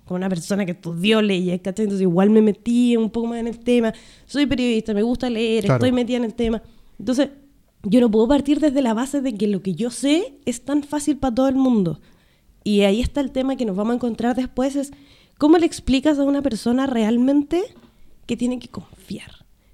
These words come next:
Speaker 1: Tiene que confiar que vamos a aprobar una constitución, como sea que venga después, y que después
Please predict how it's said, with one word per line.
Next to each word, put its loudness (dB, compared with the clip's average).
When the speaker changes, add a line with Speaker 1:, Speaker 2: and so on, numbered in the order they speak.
Speaker 1:
Tiene 0
que -4
confiar -4
que -2
vamos -2
a -4
aprobar 0
una 0
constitución, -2
como -2
sea 2
que -2
venga 2
después, -2
y -4
que 0
después -6